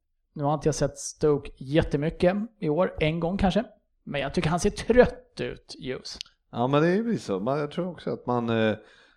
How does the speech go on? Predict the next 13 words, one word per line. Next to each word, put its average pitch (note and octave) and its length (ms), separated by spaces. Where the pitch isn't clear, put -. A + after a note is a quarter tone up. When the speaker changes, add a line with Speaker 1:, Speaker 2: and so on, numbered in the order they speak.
Speaker 2:
eh, A#2+ 80
jag C3+ 120
tänker C3+ 1080
på C#3 260
Martin C3 360
O'Neill C3 880
där E2+ 260
som... F#2+ 460
Var G#2 160
det F#2+ 60
va? F#2+ 180
Som... G#2+ 520
Eh, G2+ 200